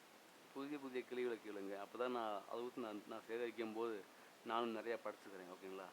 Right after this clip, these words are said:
அதனால வந்து ரோடு இன்ஸ்பெக்டர் பத்தியே கேட்க, ரோடு இன்ஸ்பெக்டர் அப்புறம் டி என் எம் ஏ எஸ் உடைய ரிசல்ட் ரெண்டுமே நம்ம சொல்லியாச்சு அஃபீஷியலாவே. So, அதனால நீங்க வந்து வேற வேற உங்களுக்கு புதிய புதிய கேள்விகளை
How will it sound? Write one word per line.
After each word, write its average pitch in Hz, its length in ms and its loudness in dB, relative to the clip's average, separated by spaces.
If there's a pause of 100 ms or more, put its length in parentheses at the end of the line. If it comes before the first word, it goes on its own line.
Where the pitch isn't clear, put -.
(180)
அதனால 104 300 -2
வந்து 107 320 -2 (540)
ரோடு 117 180 0
இன்ஸ்பெக்டர் 110 380 -2
பத்தியே 104 360 0
கேட்க, 98 240 0 (100)
ரோடு 123 220 4
இன்ஸ்பெக்டர் 120 600 2 (420)
அப்புறம் 107 500 2 (140)
டி 123 160 -2
என் 123 220 4
எம் 110 200 2
ஏ 110 80 2
எஸ் 101 160 -2
உடைய 101 260 -4
ரிசல்ட் 101 260 -4 (920)
ரெண்டுமே 127 320 6
நம்ம 123 240 4
சொல்லியாச்சு 104 420 0
அஃபீஷியலாவே. 98 720 -4 (920)
So, 120 100 0
அதனால 110 260 4
நீங்க 113 220 4
வந்து 110 520 0 (540)
வேற 127 280 2
வேற 123 480 4
உங்களுக்கு 113 300 -2
புதிய 120 260 0
புதிய 113 240 -2
கேள்விகளை 110 340 -2